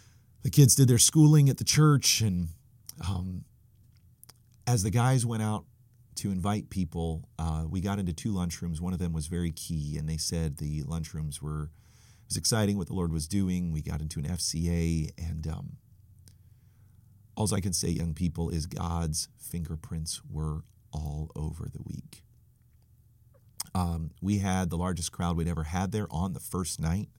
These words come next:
and that was the smallest night of the three nights. We had a huge response.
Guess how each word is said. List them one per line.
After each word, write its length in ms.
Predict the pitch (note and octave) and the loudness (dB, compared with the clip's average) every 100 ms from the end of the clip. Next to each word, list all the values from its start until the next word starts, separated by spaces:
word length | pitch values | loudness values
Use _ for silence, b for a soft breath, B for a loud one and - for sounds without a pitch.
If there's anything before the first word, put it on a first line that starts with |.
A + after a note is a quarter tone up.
| _ - | _ -10
and 100 | D#2+ | -4
that 160 | E2+ E2+ | -2 -4
was 140 | - | -6
the 80 | - | -8
smallest 540 | - F2 F2 E2+ - | -6 -2 -2 -2 -4
night 180 | B1 - | -8 -10
of 100 | - | -12
the 60 | - | -12
three 280 | - D#2+ | -8 -6
nights. 460 | D2+ E2 - - - B B B B B B B B | -4 -4 -4 -4 -6 B B B B B B B B
We 120 | - G2 | -2 2
had 300 | G#2+ G2+ F2 | 4 4 2
a 80 | |
huge 340 | D#2+ - A#2 - | 0 -2 -2 -2
response. 840 | D#2+ - - F2 E2+ D#2+ - - | -2 -4 -4 -2 -2 -2 -2 -4